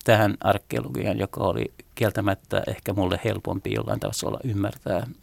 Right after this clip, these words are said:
ja, ja niin kuin siinä, siinä tutkia, kun, kun siihen aikaan Eurooppa oli suomalaisille vielä aika, tuolla niin kuin nuorille arkeologian opiskelijoille aika, aika suljettu alue, että oli aika vaikea lähteä. Jos lähti, niin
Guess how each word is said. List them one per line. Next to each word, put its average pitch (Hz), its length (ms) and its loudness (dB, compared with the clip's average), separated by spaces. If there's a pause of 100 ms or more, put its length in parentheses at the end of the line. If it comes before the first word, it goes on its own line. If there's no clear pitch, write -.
(420)
ja, - 140 -2 (180)
ja - 160 -6
niin 113 160 -6
kuin 113 120 -12
siinä, - 260 -8 (140)
siinä - 240 -8
tutkia, - 440 -6
kun, - 260 -8
kun - 220 -12 (880)
siihen 92 340 4
aikaan 117 320 8
Eurooppa 104 440 4
oli 104 140 4
suomalaisille 107 720 0
vielä 110 380 0
aika, 117 260 -8 (360)
tuolla - 200 -4
niin - 140 -6
kuin 135 120 -4
nuorille 113 320 0
arkeologian 120 460 -2
opiskelijoille - 520 -6
aika, - 160 -8 (140)
aika - 180 -4
suljettu 90 540 0
alue, - 260 -4
että - 220 -8
oli 85 60 0
aika 90 200 0
vaikea 90 400 4
lähteä. - 400 0
Jos 98 240 2
lähti, 107 380 0
niin 101 240 -4